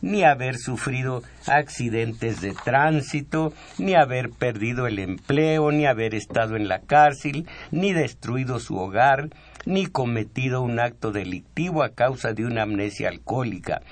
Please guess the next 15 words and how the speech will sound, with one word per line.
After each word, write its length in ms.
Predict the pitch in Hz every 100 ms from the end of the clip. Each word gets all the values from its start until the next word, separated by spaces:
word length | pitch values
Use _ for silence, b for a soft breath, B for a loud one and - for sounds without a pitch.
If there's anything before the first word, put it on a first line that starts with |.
| B -
ni 160 | 156
haber 340 | 151 127 151 156
sufrido 640 | - 135 - 139 151 151
delirium 580 | 127 117 110 127 120 107
tremens, 680 | - 143 151 151 147 151 - B B B
ni 160 | - 190
haber 320 | 160 143 143
muerto 680 | 139 131 165 170 143 - 113
por 180 | 110 113
una 240 | 120 120
cirrosis 720 | 113 110 98 131 139 139 123
o 80 | 113
una 280 | 113 117 117
intoxicación 920 | 110 107 98 - 98 101 90 104 101
alcohólica. 840 | 90 90 - 82 92 69 - 71